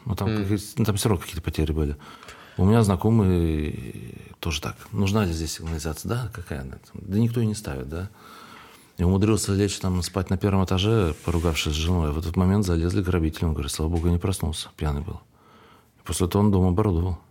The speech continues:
Speaker 1: Это реальный пример из Сталина. Правда, не последний наших дней, но тем не менее.
Speaker 2: Ну,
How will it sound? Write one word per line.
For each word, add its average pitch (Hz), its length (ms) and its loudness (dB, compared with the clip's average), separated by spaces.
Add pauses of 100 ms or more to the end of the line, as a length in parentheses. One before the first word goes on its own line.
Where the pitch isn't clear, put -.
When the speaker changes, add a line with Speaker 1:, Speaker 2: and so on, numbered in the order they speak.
Speaker 1:
Это - 160 -4
реальный 87 240 2
пример 87 300 -2
из 85 60 -4
Сталина. 80 400 -6 (280)
Правда, 90 260 4
не 98 380 4
последний 175 440 2
наших 76 440 -2
дней, 76 180 0
но 85 240 -4
тем - 180 -4
не 80 60 0
менее. 78 240 -6 (1600)
Speaker 2:
Ну, 110 480 0